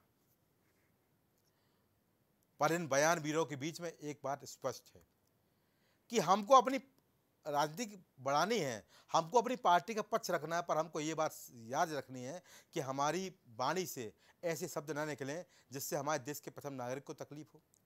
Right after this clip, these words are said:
जिससे हमारे देश की प्रतिष्ठा खराब हो, जिससे हमारे देश का आपसी सौहार्द खराब हो, जिससे हमारे देश में धार्मिक राजनीति चरम पर हो जाए,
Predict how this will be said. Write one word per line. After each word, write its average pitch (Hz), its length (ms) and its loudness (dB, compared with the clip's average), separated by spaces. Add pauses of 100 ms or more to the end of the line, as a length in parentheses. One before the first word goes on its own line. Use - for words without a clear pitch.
(640)
जिससे 151 200 2
हमारे 202 220 6
देश 208 160 4
की 226 120 -6
प्रतिष्ठा 156 380 -4
खराब 190 340 2
हो, 208 160 -10 (520)
जिससे 185 260 4
हमारे 214 300 10
देश 214 180 4
का 233 100 4
आपसी 160 420 0
सौहार्द 147 400 2
खराब 190 300 0
हो, 202 200 -10 (340)
जिससे 175 240 6
हमारे 233 300 8
देश 208 60 0
में 226 100 -2
धार्मिक 165 320 2
राजनीति 170 360 2
चरम 156 260 0
पर 208 140 0
हो 190 160 0
जाए, 208 240 -4